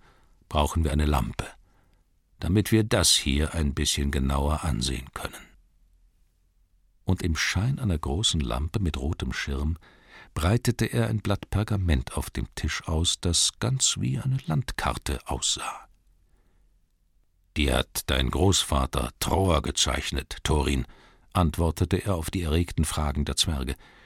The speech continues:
Es ist eine Karte vom einsamen Berg. »Ich glaube nicht, dass sie uns viel nützen wird«, sagte Thorin enttäuscht, nachdem er einen Blick darauf geworfen hatte.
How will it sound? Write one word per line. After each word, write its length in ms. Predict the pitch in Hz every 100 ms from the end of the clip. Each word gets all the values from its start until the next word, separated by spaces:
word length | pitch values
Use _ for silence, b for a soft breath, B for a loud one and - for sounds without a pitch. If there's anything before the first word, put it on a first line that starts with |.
| b
Es 200 | b 92
ist 220 | 85 78 76
eine 240 | 71 69
Karte 540 | - - 85 - 82
vom 280 | 76 71 67 -
einsamen 720 | 80 76 73 62 65 67 69
Berg. 420 | 95 - - - _ _ _ _ _ _ _ _ _ _ _ _ _ _
»Ich 240 | - 151 -
glaube 420 | 175 175 151 123
nicht, 380 | 120 147 - -
dass 160 | 110
sie 120 | - 147
uns 260 | 131 -
viel 260 | - 127 104
nützen 400 | 95 - - 82
wird«, 260 | 80 - - B B
sagte 340 | - 76 - 76
Thorin 320 | 98 82 76
enttäuscht, 500 | 71 - 90 85 - B B
nachdem 400 | 85 - 87 87
er 100 | 90
einen 200 | 85 80
Blick 220 | 90 -
darauf 320 | 82 73 67
geworfen 460 | - 71 65 - -
hatte. 200 | 71